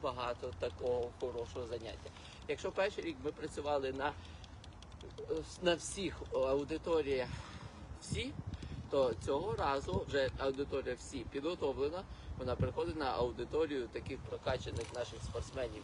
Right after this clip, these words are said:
і ми будемо прокачувати вас далі. Буде все дуже активно, дуже буде багато вправ, і вправи будуть дуже інтенсивні.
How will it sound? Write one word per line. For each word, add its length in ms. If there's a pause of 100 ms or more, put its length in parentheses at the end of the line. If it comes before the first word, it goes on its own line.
і 140
ми 40 (100)
будемо 280 (300)
прокачувати 760
вас 200 (120)
далі. 280 (480)
Буде 220
все 200
дуже 240
активно, 600 (180)
дуже 280 (160)
буде 280 (120)
багато 400
вправ, 480 (420)
і 80
вправи 480
будуть 420 (500)
дуже 220
інтенсивні. 580